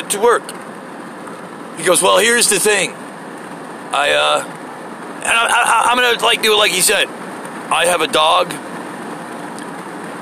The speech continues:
and, uh, she's bipolar, bi-, bi-, blah, biplo-, bipolar." He's like, "Let me, let me start over." He goes, "I have a female dog at home, and she's bipolar,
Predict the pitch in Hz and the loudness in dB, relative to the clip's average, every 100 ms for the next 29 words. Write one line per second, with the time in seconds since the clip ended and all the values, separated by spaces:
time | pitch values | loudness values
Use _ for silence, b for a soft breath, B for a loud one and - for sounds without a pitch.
0 | - 143 143 139 - - - 143 156 143 | -4 0 2 0 -2 0 0 2 2 2
1 | - 131 143 165 - - 131 - 131 147 | 2 4 6 4 2 2 0 0 0 2
2 | - 135 143 139 - - - 127 135 135 | 2 2 4 4 0 -4 -2 2 2 2
3 | - - - - 151 151 - - - - | -2 -12 -12 0 2 2 -2 -10 -12 -12
4 | - - - - 110 110 120 120 92 - | -12 -12 -12 -2 -2 2 4 4 4 2
5 | - - - - - - - - - - | -10 -12 -12 -12 -12 -12 -12 -12 -12 -4
6 | - - 196 220 247 233 226 208 185 120 | 0 2 2 2 4 4 4 6 4 2
7 | - 190 175 - - - - - - - | 2 2 4 2 -2 -10 -10 -10 -10 -10
8 | - - - 127 147 165 156 135 - 151 | -12 -12 -4 0 2 2 2 2 2 2
9 | 147 127 123 139 143 147 151 - - - | 4 4 4 4 4 4 2 -4 -10 -10
10 | - - - - - 135 131 - 139 135 | -10 -10 -12 -12 -2 2 2 4 2 4
11 | 143 139 135 135 160 | 2 4 6 6 6